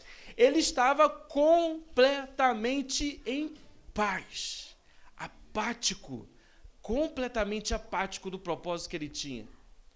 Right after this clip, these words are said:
Algo que nós precisamos ter muita atenção hoje é porque no fundo do coração nós sabemos o que Deus quer pra gente.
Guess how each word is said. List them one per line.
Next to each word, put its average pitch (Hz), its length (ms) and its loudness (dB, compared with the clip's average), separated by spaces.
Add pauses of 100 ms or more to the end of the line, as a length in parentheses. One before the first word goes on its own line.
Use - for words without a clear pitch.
(960)
Algo 233 300 4
que 262 140 -2
nós 233 360 0
precisamos 240 640 -2
ter 226 180 -2
muita 247 520 -2
atenção 226 680 -2 (160)
hoje 170 680 0 (920)
é 202 80 0
porque 254 240 -6
no 254 140 -2
fundo 339 480 -4
do 285 120 -6
coração 214 680 -2 (440)
nós 214 180 -4
sabemos 226 560 -2
o 233 80 -8
que 233 320 -6
Deus 220 340 -2
quer 208 220 -2
pra 147 240 -6
gente. 110 420 -10